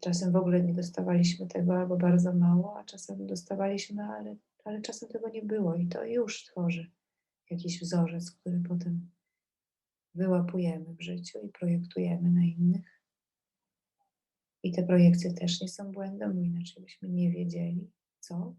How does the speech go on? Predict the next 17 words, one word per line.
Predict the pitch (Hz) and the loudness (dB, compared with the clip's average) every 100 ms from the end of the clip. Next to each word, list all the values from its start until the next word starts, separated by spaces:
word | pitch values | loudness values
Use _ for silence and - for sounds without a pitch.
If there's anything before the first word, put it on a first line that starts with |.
| - | -16
potrzebuje | 175 - 202 214 233 | -16 -14 -14 -12 -12
się | 226 240 | -12 -16
w | 247 | -16
nas | 254 - | -18 -20
spotkać. | - 254 _ - 175 - _ _ _ _ _ _ _ _ _ _ _ _ | -18 -20 _ -20 -20 -20 _ _ _ _ _ _ _ _ _ _ _ _
Co | - 208 | -12 -10
potrzebuje | 220 233 - - 202 214 214 208 | -10 -14 -16 -14 -12 -10 -8 -8
dostać | 196 202 185 - 240 - | -6 -6 -6 -10 -12 -12
to, | - 226 | -12 -12
czego | 226 240 233 233 233 _ _ _ _ _ _ _ _ - | -8 -8 -8 -10 -12 _ _ _ _ _ _ _ _ -6
nie | 208 | -4
dostaliśmy | 185 - 185 180 - 175 | -2 -4 0 0 0 -6
wtedy. | - - 170 - _ _ _ _ _ _ _ _ _ _ _ _ _ _ _ _ _ _ _ _ _ _ _ _ _ _ _ - | -8 -14 -20 -20 _ _ _ _ _ _ _ _ _ _ _ _ _ _ _ _ _ _ _ _ _ _ _ _ _ _ _ -18
Co | - 185 | -10 -8
to | 202 | -6
jest | 190 175 170 - | -4 -2 -4 -10
i, | - | -12